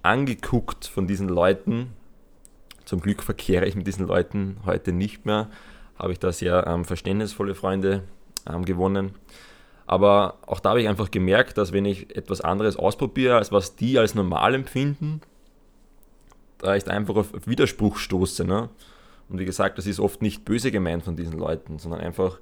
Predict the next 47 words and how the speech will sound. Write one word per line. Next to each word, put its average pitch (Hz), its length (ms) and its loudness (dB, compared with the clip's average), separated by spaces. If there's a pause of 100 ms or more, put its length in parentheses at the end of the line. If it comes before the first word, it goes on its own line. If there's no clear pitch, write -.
(320)
sie - 160 -10
wollen 98 160 4
halt 98 120 4
einfach 92 220 0
nicht, 104 160 0
dass 98 100 -2
du 98 60 -8
dich 104 160 -4
von 101 120 -2
ihnen 107 260 -2
entfernst. 98 680 -4 (500)
Gibt's - 180 -12
auch 104 200 0
so 104 140 0
ein 101 220 0
schönes, 104 540 -2
ähm, 92 260 -4 (100)
Zitat 95 560 -2
oder 90 140 2
ein, 85 260 -2
ein 80 240 -8 (280)
Metapher. 87 720 -2 (500)
Es - 100 -10
ist 95 140 -4
immer 120 320 2
leichter, 90 480 2
wen 101 160 0
von 98 140 -2
einem 92 220 -4
Stuhl 113 420 0
runterzuziehen, 143 960 -2 (300)
als 92 200 0
jemanden 104 540 0
auf 95 180 0
den 107 100 0
Stuhl 104 240 -4
hinaufzuziehen. 87 840 0
Das 80 140 -4
heißt, 90 180 0
wenn 92 100 -2
du 101 100 -4
dich 90 180 -4
weiterentwickelst, 120 760 0
sprich 104 380 -4
auf 95 120 0
den 92 140 -2
Stuhl 131 440 -2